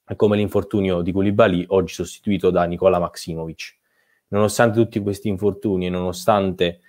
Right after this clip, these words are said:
anche la pressione derivata da tre risultati non utili, il Napoli vince il Cagliari. Vince il Cagliari sotto ogni punto di vista, potremmo dire, difensivo, tattico, tecnico, soprattutto di atteggiamento. Dicevamo di un, di un, di un Zielinski straripante che potremmo sicuramente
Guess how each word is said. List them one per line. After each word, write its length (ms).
anche 420
la 140
pressione 420
derivata 400
da 140
tre 140
risultati 420
non 140
utili, 380
il 100
Napoli 400
vince 280
il 80
Cagliari. 440
Vince 240
il 80
Cagliari 340
sotto 300
ogni 180
punto 300
di 80
vista, 280
potremmo 380
dire, 320
difensivo, 760
tattico, 580
tecnico, 520
soprattutto 440
di 60
atteggiamento. 800
Dicevamo 400
di 100
un, 240
di 80
un, 180
di 80
un 140
Zielinski 340
straripante 640
che 140
potremmo 400
sicuramente 800